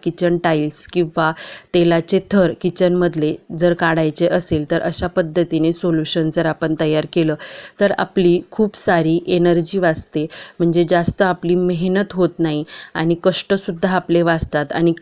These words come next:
कमी वेळेमध्ये क्विक आणि स्मार्ट वर्क करायलासुद्धा खूप सारी मदत होते. त्यानंतर मग सगळं वरचा किचन क्लीन झाल्यानंतर आता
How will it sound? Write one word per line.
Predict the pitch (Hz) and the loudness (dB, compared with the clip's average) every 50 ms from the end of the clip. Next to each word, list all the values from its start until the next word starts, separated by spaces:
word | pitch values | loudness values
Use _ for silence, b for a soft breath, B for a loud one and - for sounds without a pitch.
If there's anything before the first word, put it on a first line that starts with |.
| - | -2
कमी | - 185 180 185 196 208 | 0 0 2 2 2 2
वेळेमध्ये | 196 196 180 175 170 156 170 165 151 143 170 165 - _ - | 4 4 4 4 4 2 2 0 0 0 0 -2 -2 _ -2
क्विक | 220 220 240 214 - - - | 0 2 2 2 0 -4 -6
आणि | - 175 170 170 175 | -2 2 2 4 2
स्मार्ट | 165 - - 185 175 160 160 160 - 180 | 2 0 -2 0 0 2 2 0 0 0
वर्क | 175 180 185 180 - | 2 2 2 0 0
करायलासुद्धा | - 165 151 156 151 147 156 170 - - 175 156 151 165 165 175 - | 0 0 0 0 0 0 -2 -2 -2 -4 -4 -2 0 0 0 0 -2
खूप | 180 156 - | -4 -2 -2
सारी | - - 165 151 156 170 | -2 -2 0 0 0 0
मदत | 185 190 170 143 160 156 156 180 | 0 0 0 0 0 -2 -2 -2
होते. | 165 160 - 143 135 B B B B B B B B B B B | -4 -4 -4 -8 -10 B B B B B B B B B B B
त्यानंतर | - 185 185 202 214 214 208 196 - - 175 170 180 190 B B B B B - | 2 2 2 2 0 0 -2 0 2 2 2 2 2 -2 B B B B B 0
मग | 175 175 180 175 170 196 - | 2 2 2 2 2 0 -4
सगळं | - - - 190 160 180 185 180 185 196 - | -2 0 0 0 2 2 2 4 2 2 0
वरचा | 180 180 180 175 170 - 185 | 0 0 0 0 0 -2 -6
किचन | 175 - 185 170 - 185 170 175 185 180 | -4 -4 -4 -2 0 2 2 2 0 0
क्लीन | - 185 175 175 175 180 | 0 2 2 4 4 2
झाल्यानंतर | 180 185 180 170 165 160 165 165 160 156 - 160 160 165 | 2 2 2 2 2 2 0 0 0 -2 -2 -2 -2 -2
आता | - 170 165 - - 156 160 | -2 -4 -4 -2 -2 -2 -2